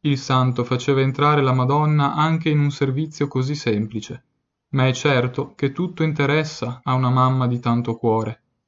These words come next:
Nulla è indifferente al suo amore materno, che non conosce riserve e vuole trasfigurare tutti i nostri atti. Per questo i santi iniziavano dal primo mattino a offrire la loro giornata alla Madonna.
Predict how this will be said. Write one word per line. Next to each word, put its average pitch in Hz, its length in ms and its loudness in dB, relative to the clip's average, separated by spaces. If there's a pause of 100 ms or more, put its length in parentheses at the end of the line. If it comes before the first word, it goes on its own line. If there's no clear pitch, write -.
(360)
Nulla 156 340 4
è 117 60 4
indifferente 120 800 2
al 113 140 2
suo - 160 -6
amore 123 300 0
materno, 113 600 0 (200)
che 139 140 0
non 143 180 4
conosce 147 520 0
riserve 160 760 -2
e 147 100 0
vuole 143 340 4
trasfigurare 139 840 -2
tutti 165 420 -4
i 151 40 0
nostri 131 440 -2
atti. 110 400 -6 (1300)
Per 135 220 2
questo 170 400 0
i 123 80 4
santi 123 480 2
iniziavano 131 680 2
dal 123 180 2
primo 147 300 0
mattino 123 680 0
a 135 100 -2
offrire 139 500 0
la 120 140 2
loro 139 240 4
giornata 127 640 2
alla 123 200 4
Madonna. 120 560 0